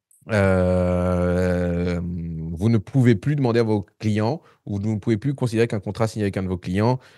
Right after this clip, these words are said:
euh, avec une signature copier-coller est valable. Maintenant, autre point,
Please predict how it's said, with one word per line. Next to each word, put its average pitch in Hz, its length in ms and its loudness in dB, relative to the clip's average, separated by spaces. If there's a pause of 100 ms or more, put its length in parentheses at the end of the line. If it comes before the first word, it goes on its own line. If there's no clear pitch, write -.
(140)
euh, 90 140 -2
avec 90 240 -4
une 101 40 -4
signature 101 460 -6
copier-coller 104 560 -2
est 113 80 0
valable. 98 340 0 (580)
Maintenant, 123 380 2
autre 135 300 2
point, 147 600 0